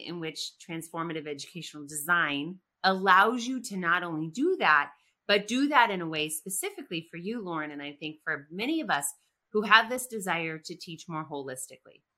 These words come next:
right? It's like it changes the container. And I always talk about it as, like, it's a container of curiosity,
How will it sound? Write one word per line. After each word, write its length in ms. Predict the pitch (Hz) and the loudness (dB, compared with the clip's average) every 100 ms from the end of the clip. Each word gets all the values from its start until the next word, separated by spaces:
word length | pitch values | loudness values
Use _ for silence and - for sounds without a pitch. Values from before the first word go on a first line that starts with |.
| _ _ _ _ _ | _ _ _ _ _
right? 200 | 175 180 - - - | 2 2 -2 -10 -6
It's 240 | 185 - | -6 -2
like 180 | 180 170 | -4 -4
it 140 | 147 | -6
changes 640 | - - 214 247 254 269 226 | -6 -4 -2 0 0 -2 -6
the 80 | 233 | -8
container. 560 | 190 185 165 151 147 | -6 -6 -4 -6 -4
And 100 | 143 | -4
I 80 | 147 | -4
always 280 | 175 185 - | -4 -6 -4
talk 160 | 147 - | -6 -6
about 200 | 151 143 | -12 -10
it 120 | 143 | -10
as, 140 | 143 - | -10 -10
like, 140 | 139 151 | -10 -12
it's 160 | 151 | -10
a 40 | 190 | -10
container 520 | 202 190 208 233 269 | -8 -8 -6 -4 -4
of 140 | 262 | -6
curiosity, 960 | - 294 277 254 359 - - 202 - | -6 -4 0 2 2 -2 -8 -14 -14